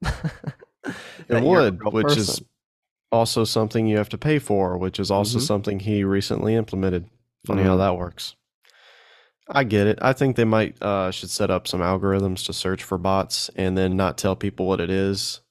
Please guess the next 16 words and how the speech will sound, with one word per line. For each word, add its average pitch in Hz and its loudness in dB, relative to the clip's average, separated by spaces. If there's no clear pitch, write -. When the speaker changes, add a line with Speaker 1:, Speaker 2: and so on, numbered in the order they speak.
Speaker 2:
so 87 -2
that 87 -6
they 90 -4
Speaker 1:
Mm-hmm. 104 -6
Speaker 2:
can't 90 -2
make 92 -4
bot 92 0
accounts 92 -6
to - -12
do 101 -4
that. 139 -4
Speaker 1:
Yeah, 143 4
Speaker 2:
I 151 6
don't 139 4
Speaker 1:
that, 104 0
Speaker 2:
know. 104 -6